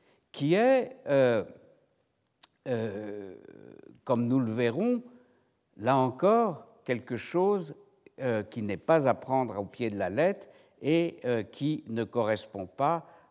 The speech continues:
à d'autres indications plus sûres que nous avons, que, que nous avons. Mais en même temps, si vous vous en souvenez, ce taux de un sur dix rappelle quelque chose,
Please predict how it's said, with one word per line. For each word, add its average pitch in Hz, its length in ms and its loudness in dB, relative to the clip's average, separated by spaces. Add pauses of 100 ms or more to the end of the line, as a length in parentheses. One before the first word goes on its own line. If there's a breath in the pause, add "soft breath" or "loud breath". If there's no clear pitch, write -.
à 135 320 -2 (220)
d'autres 131 460 -2
indications 117 880 -4 (100)
plus 110 200 -8
sûres 147 540 0 (340 soft breath)
que 151 80 2
nous 120 300 -2
avons, 104 320 0 (160)
que, 120 280 2
que 127 120 -4
nous 113 260 -4
avons. 92 220 -6 (340 soft breath)
Mais 180 280 8
en 156 120 6
même 170 220 4
temps, 277 420 0 (260 loud breath)
si - 300 -2
vous 143 180 0
vous 143 240 -2
en 131 80 2
souvenez, 180 720 -2 (200 soft breath)
ce - 220 0
taux 185 460 6
de 127 240 4
un 170 200 10
sur 180 300 2
dix 262 520 0 (220 soft breath)
rappelle 151 640 4
quelque 143 340 0
chose, 262 500 0